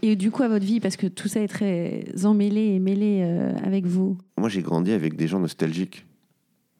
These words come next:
Speaker 2: autour de moi. C'est très frustrant, en fait, parce que quand t'as des gens qui t'expliquent à quel point c'était mieux avant, les gens étaient plus polis, mieux éduqués,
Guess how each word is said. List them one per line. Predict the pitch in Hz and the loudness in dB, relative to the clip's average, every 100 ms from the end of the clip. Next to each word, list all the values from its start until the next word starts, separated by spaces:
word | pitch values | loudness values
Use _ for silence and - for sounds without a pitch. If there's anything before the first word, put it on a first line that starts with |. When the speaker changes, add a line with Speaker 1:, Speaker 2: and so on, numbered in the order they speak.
| - | -10
Speaker 2:
autour | 85 76 | -6 -4
de | 78 | -2
moi. | 78 80 104 | -2 -4 -8
C'est | - - 87 | -8 -6 -6
très | - 110 101 | -4 -4 -2
frustrant, | - 107 - - 101 | -4 -8 -6 -4 -4
en | |
fait, | 95 - - - _ _ - | -4 -8 -8 -18 _ _ -12
parce | - | -10
que | - 104 92 - - - _ _ _ | -4 -2 -2 -6 -20 -20 _ _ _
quand | - 117 | -4 -2
t'as | 107 113 107 95 | 0 0 2 2
des | 82 90 | 2 0
gens | 104 | -2
qui | - | -4
t'expliquent | 92 - 110 95 | -8 -6 -6 -6
à | |
quel | - 87 | -4 -4
point | 101 | -4
c'était | 90 80 | -6 -4
mieux | 85 80 | 0 0
avant, | 80 92 104 107 | 0 0 0 -2
les | 87 | -2
gens | 85 | -4
étaient | 82 80 82 82 | -4 -2 0 -2
plus | - 98 | -4 -4
polis, | 104 104 87 87 87 | -2 0 -2 -2 -2
mieux | 76 73 | -4 -6
éduqués, | 80 110 - 80 80 | -8 -6 -4 -2 -2